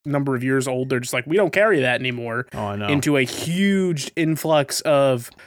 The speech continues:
Speaker 1: the retro market pretending like they weren't the ones who destroyed part of that in the
Speaker 2: You
Speaker 1: process.
Speaker 2: Yeah, you, you know, the most interesting part of GameStop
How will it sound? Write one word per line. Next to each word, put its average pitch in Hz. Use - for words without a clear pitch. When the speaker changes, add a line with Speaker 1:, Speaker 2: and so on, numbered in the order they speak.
Speaker 1:
the 147
retro 151
market 135
pretending 143
like 131
they 139
weren't 143
the 147
ones 131
who 127
destroyed 143
part 127
of 120
that 123
in 120
the 127
Speaker 2:
You 156
Speaker 1:
process. 135
Speaker 2:
Yeah, 175
you, 165
you 160
know, 202
the 165
most 165
interesting 139
part 123
of 110
GameStop 123